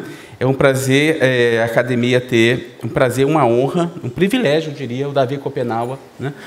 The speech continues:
como membro dessa academia. E parece que foi um presságio, né, <laughs> ele ter se tornado membro, é, alguns anos atrás. Eu queria muito agradecer também o colega Ru-, é,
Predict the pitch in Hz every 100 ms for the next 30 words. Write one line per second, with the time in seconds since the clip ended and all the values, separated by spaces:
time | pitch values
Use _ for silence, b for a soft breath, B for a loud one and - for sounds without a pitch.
0 | B - 135 135 127 127 127 120 120 120
1 | 131 131 127 120 101 92 113 135 143 131
2 | 151 156 - 143 147 147 160 156 - 135
3 | 131 - - - 139 147 - B B -
4 | 104 202 - 165 - 139 131 131 139 135
5 | 123 135 143 156 B B B - 123 120
6 | 131 135 131 127 127 135 - 87 82 -
7 | B B B 156 156 180 214 220 208 190
8 | 196 180 165 156 160 151 151 147 147 -
9 | 127 117 117